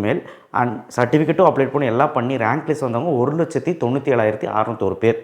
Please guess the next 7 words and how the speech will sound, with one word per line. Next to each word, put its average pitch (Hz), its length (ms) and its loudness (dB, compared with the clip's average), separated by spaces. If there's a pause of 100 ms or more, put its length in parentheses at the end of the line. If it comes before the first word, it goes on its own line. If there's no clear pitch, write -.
(640)
So, 160 80 6 (200)
இவங்கள்ல 170 440 4 (140)
எப்படி 165 300 0
பிரிச்சிருந்தாங்கன்னா, 127 640 -2 (140)
ரவுண்டு 165 420 4
ஒன் 90 80 0 (160)
இருபத்தி 135 280 2